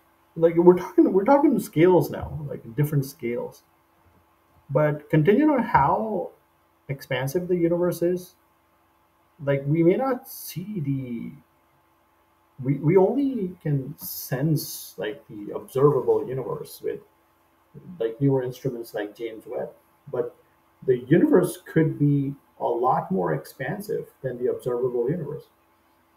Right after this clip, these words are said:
And if stuff is actually, uh,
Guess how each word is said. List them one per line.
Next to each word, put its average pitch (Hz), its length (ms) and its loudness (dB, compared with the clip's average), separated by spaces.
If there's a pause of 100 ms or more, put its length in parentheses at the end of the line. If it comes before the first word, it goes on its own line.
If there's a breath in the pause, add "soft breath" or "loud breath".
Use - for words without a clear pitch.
(420 soft breath)
And 139 140 4
if 156 240 2
stuff - 480 -2
is 202 220 0 (100)
actually, 135 800 0 (720)
uh, 120 840 -6